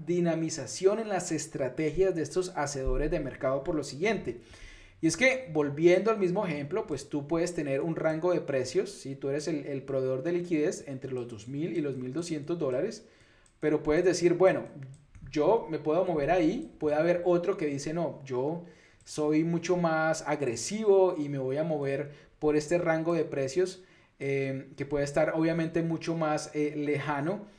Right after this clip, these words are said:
eh, o puede ser como menos probabilidades que exista". Otro puede decir, "Yo me muevo acá en esta curva de precios".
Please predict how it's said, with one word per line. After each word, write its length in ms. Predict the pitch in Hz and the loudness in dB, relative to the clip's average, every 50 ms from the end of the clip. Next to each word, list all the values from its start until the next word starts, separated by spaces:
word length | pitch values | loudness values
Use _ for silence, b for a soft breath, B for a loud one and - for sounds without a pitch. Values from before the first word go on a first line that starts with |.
| B B B B B - | B B B B B -8
eh, 320 | 143 143 143 143 143 143 147 | -4 -2 0 0 0 0 0
o 140 | 147 143 143 | -2 -4 -2
puede 200 | 156 151 151 151 | 0 0 2 2
ser 260 | 151 175 170 170 - | 2 2 0 0 -2
como 180 | 180 170 160 147 | -2 -2 -2 -2
menos 360 | 147 156 151 151 175 175 175 | -2 -2 -2 0 0 -2 -2
probabilidades 680 | - 185 165 151 147 147 139 139 139 139 143 151 151 | 0 2 4 4 4 4 0 0 0 0 0 0 -2
que 100 | - - | -4 -6
exista". 560 | 139 139 - - - 226 226 226 - - 156 143 | -8 -8 -8 -6 -4 -4 -4 -4 2 2 4 4
Otro 280 | 143 143 143 160 170 170 | 4 2 0 -2 -2 -2
puede 160 | 175 170 170 | 0 0 0
decir, 380 | 170 170 165 165 165 175 170 | -2 -2 0 0 0 0 -2
"Yo 120 | 160 156 151 | -4 -4 -2
me 120 | 156 156 | -2 -2
muevo 420 | 160 165 160 151 156 160 175 - 139 | -2 -2 -2 -2 0 -2 -2 -4 -6
acá 220 | 135 - - 135 | -10 -8 -8 -8
en 80 | 139 143 | -6 -6
esta 260 | 139 - - 151 147 | -8 -4 -4 -6 -4
curva 380 | - 160 151 151 151 156 151 | -2 -2 -2 0 2 2 2
de 80 | 139 131 | 2 2
precios". 520 | - - 196 196 - - 117 107 - - | 2 2 2 2 2 2 -4 -10 -14 -18